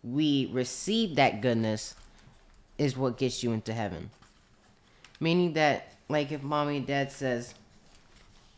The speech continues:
okay, I'll give an example.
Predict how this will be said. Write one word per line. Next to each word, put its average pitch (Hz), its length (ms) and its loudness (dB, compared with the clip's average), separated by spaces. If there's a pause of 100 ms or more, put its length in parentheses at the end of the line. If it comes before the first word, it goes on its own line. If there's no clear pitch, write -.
(1700)
okay, 160 300 -2
I'll 139 200 2
give 160 140 2
an 143 100 2
example. 131 560 0